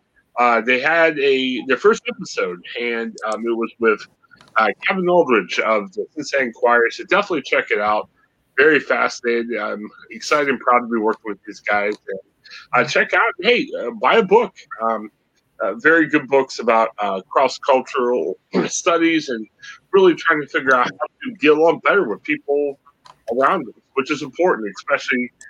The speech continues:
now in twenty twenty and twenty twenty-one. I gotta tell you guys, we're gonna talk about this during the week or during our show today. I was a little bit frustrated. I was excited.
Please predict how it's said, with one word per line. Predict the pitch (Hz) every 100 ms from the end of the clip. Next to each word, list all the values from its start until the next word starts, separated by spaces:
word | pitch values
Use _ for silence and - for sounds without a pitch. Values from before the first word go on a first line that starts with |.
| - -
now | 123 131 143
in | 117
twenty | - 139 143
twenty | 131 127 139 139
and | 110
twenty | - 135 135
twenty-one. | - 127 123 110 123 131 127 _ _ _ - - - - -
I | 123
gotta | 139 131
tell | 180 160
you | 123
guys, | 120 117 131
we're |
gonna | 135 120
talk | 175 190
about | 143 131
this | 123 - 143
during | 139 120
the | 98
week | 139 151 107 - -
or | 110 110
during | 127 143 120
our | 98
show | - 190
today. | 185 - 104 101 98 - _ _ _ _ _ _
I | 151
was | 139
a | 175
little | 302
bit | 320 226
frustrated. | 208 226 - 127 98 90 - -
I | 127
was | 117
excited. | 120 - 143 180 269